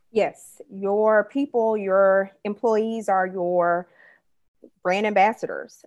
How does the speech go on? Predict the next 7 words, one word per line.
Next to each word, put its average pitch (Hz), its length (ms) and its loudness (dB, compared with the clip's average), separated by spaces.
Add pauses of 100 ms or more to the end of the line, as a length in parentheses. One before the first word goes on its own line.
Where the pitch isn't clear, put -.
(100)
Um, 175 340 -6
so 185 240 -2
it's 208 380 -4 (160)
critically 247 680 -4
important 180 720 -4 (300)
to, 175 560 -2 (500)
um, - 440 -8